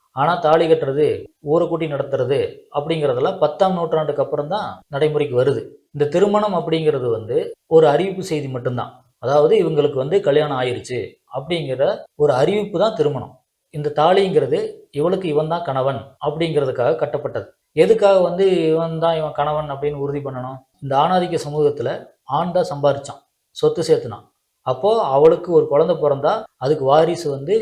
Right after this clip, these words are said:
இவனோடது தான். அப்போ இவனோ-, இவன் சம்பாதிக்கிற சொத்து, சேர்த்து வைக்கிற சொத்து எல்லாமே இந்த குழந்தைக்கு தான் போய் சேரணும் அப்படிங்கிற ஒரு உறுதிப்படுத்தல் செய்யணும் அப்படிங்கிறதுக்காக அந்த தாலி கலாச்சாரம் வந்துச்சு. So திருமணங்கிறது ஒரு அறிவிப்பு செய்திக்காக மட்டும்தான்.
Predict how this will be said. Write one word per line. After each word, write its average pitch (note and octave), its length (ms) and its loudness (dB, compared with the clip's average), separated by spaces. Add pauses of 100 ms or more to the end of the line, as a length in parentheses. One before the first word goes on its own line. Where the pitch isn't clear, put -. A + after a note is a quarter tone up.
(140)
இவனோடது D3+ 500 0
தான். C3 220 -2 (180)
அப்போ C#3 260 -4
இவனோ-, D#3+ 280 0
இவன் C#3 200 -4
சம்பாதிக்கிற D#3 440 2
சொத்து, C#3 340 -4
சேர்த்து D#3+ 300 0
வைக்கிற D3 220 -4
சொத்து B2+ 300 -8
எல்லாமே C3 440 -4
இந்த D#3 200 -4
குழந்தைக்கு D3 400 -2
தான் D#3 200 -2
போய் C3+ 200 -4
சேரணும் C3+ 480 -2
அப்படிங்கிற D#3+ 460 -6 (600)
ஒரு C#3+ 160 2
உறுதிப்படுத்தல் F3+ 760 0 (240)
செய்யணும் D3+ 360 -2
அப்படிங்கிறதுக்காக B2 800 -6
அந்த G3+ 200 -4
தாலி D#3 320 2 (140)
கலாச்சாரம் B2+ 520 -4
வந்துச்சு. A#2+ 280 -8 (560)
So F3 100 0 (120)
திருமணங்கிறது E3+ 720 -2
ஒரு D#3 200 2
அறிவிப்பு F3+ 440 -2
செய்திக்காக C#3+ 440 -4
மட்டும்தான். A2+ 380 -10